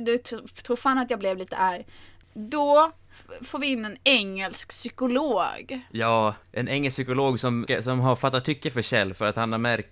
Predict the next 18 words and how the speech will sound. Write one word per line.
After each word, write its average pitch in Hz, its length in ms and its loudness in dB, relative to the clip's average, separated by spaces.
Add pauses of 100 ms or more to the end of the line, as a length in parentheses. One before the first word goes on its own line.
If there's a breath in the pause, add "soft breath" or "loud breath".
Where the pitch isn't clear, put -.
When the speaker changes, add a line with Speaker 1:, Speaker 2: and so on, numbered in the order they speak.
(100)
Speaker 2:
eh, 135 180 2
Kjell 170 280 4
är 147 40 4
inte 135 180 2
ensam 135 460 4
om 101 80 0
att 98 100 -4
vara 110 300 6
en 104 240 2
rik - 560 -2
person 110 340 -4
som 98 140 -6
försvann 107 460 -2
och 104 180 -6
sen 101 320 2
bara 104 200 2
dök 104 220 -2
upp. 127 140 -2